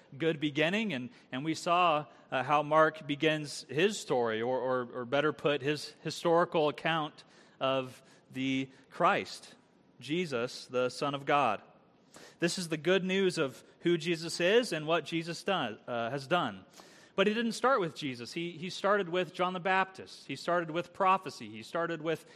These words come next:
everything that has come before that now is being fulfilled in the person and in the, in the work of Christ. But now, as we get to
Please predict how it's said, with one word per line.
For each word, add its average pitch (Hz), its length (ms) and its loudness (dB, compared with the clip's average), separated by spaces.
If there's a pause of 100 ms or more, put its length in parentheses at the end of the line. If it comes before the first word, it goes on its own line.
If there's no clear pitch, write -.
(120)
everything 202 400 2
that 180 120 6
has 165 140 0 (100)
come 185 180 2
before 156 680 2 (540)
that 156 160 2
now 185 240 4
is 170 80 -2
being 170 180 0
fulfilled 135 680 0 (280)
in 151 80 -6
the 151 80 -6
person 165 480 2
and 131 100 -4
in 135 140 -8
the, 123 100 -10
in 151 140 -6
the 139 80 -4
work 131 420 0 (240)
of 131 160 -4
Christ. 110 520 -4 (1300)
But 139 120 -4
now, 180 340 2
as 143 140 -2
we 165 120 0
get 170 200 -2
to 151 300 0